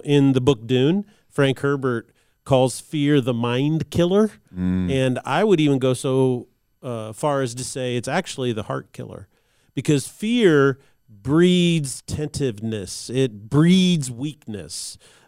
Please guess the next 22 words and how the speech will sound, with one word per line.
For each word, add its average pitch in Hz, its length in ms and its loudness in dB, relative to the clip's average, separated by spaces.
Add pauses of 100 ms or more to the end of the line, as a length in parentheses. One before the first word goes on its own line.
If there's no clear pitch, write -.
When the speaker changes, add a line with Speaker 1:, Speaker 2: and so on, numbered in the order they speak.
Speaker 1:
Uh, 110 100 -6
fear 170 460 2
is 139 140 2
the 131 140 -4
opposite 139 840 -4
of 123 240 -4
conviction. 120 840 -6
It's - 200 -10
the 127 240 -8
opposite 139 600 -2
of - 200 -14
courage. 113 540 -2
It's 113 140 -10
the 131 120 -14 (100)
opposite 151 640 -6
of 117 140 -12
confidence. 127 680 -8
Fear 156 380 4
is 143 160 2
the 156 180 -8
opposite 143 720 -6
of 107 180 -8